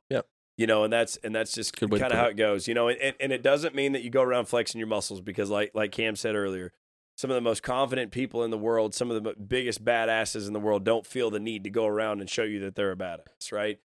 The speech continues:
Speaker 2: But when you cross the line, you know who you're messing with. You know, that's, that's the point
Speaker 1: Yeah.
Speaker 2: here.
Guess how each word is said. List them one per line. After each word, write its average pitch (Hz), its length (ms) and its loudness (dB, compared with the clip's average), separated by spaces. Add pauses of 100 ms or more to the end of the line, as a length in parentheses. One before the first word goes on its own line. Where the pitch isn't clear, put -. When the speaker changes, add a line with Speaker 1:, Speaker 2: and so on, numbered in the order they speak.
Speaker 2:
But 127 180 6
when 123 160 2
you 139 120 4
cross 147 340 4
the 123 140 -2
line, 110 320 2
you 110 100 -2
know 101 240 0
who 101 100 -4
you're 101 140 -6
messing 95 340 -10
with. - 280 -20 (320)
You 117 80 2
know, 104 80 2
that's, 135 320 4
that's 139 300 6
the 113 100 -4
point 104 260 -10
Speaker 1:
Yeah. 90 80 -6
Speaker 2:
here. 69 140 -18